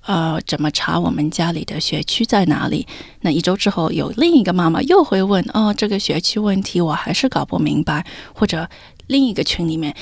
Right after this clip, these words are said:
也有家长在说，“哎呀，我们刚来墨尔本都不知道这个学区是怎么回事。”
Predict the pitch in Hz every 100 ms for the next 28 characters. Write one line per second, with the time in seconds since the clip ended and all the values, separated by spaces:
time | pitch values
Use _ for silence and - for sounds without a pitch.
0 | - - 165 285 220 175 151 156 147 139
1 | 175 147 156 - 160 - 165 175 165 147
2 | 160 165 165 170 147 147 160 151 156 147
3 | - 165 - - - - 165 - - 170
4 | - 185 - - - - - 165 -